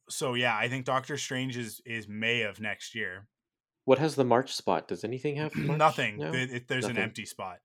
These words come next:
Speaker 1: Yeah, it's,
Speaker 2: Okay.
Speaker 1: it, it, they, we, we lost one slot, and, and everything shifted forward one.
Speaker 2: Right.
Speaker 1: Um, but that's okay, 'cause we'll have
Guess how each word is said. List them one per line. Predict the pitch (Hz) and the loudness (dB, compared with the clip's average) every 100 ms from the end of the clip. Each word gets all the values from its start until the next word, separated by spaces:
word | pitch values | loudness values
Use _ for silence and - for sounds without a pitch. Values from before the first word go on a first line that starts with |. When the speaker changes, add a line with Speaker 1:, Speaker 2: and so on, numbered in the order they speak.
| - | -14
Speaker 1:
Yeah, | 110 95 | -12 -12
it's, | 98 98 | -8 -6
Speaker 2:
Okay. | 107 92 92 | -6 -10 -14
Speaker 1:
it, | |
it, | 120 107 | -16 -12
they, | 113 107 104 104 | -8 -8 -10 -14
we, | 104 117 107 | -10 -8 -8
we | 131 131 | -6 -2
lost | 123 127 127 - - | 4 4 4 -2 -12
one | 113 110 104 | -6 -4 -6
slot, | - - 95 87 _ _ - _ | -10 -10 -10 -12 _ _ -20 _
and, | 113 113 | -8 -6
and | 107 110 | -4 -4
everything | 104 104 98 101 | -4 -8 -12 -12
shifted | - 104 - 98 - | -10 -10 -10 -16 -16
forward | 95 90 90 90 | -18 -18 -18 -20
one. | 92 92 | -20 -10
Speaker 2:
Right. | 95 87 87 _ _ | -4 -4 -6 _ _
Speaker 1:
Um, | 113 107 101 98 95 85 _ _ _ _ _ _ _ _ _ _ _ _ _ _ - | -4 -2 -4 -8 -14 -18 _ _ _ _ _ _ _ _ _ _ _ _ _ _ -2
but | 135 | 0
that's | 135 156 | 2 2
okay, | 127 104 | 0 -2
'cause | 127 113 | -4 -6
we'll | 113 | -4
have | 110 107 92 | -2 -2 -4